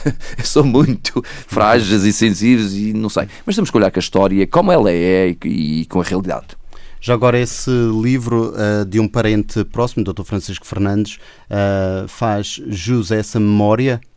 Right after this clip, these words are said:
Speaker 1: Sim, faz, exatamente. Aqui está um belíssimo livro que se deve ler,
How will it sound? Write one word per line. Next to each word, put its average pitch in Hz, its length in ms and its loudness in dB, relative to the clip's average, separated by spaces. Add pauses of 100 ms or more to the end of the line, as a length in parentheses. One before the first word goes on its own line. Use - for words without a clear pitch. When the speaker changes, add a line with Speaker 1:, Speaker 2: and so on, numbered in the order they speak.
(300)
Speaker 1:
Sim, 135 500 4
faz, 104 600 -2
exatamente. 101 840 0 (180)
Aqui 180 300 2
está 120 340 2
um 143 240 4
belíssimo 123 720 6
livro 107 320 2
que - 80 -12
se - 120 -8
deve 90 320 -2
ler, 139 480 0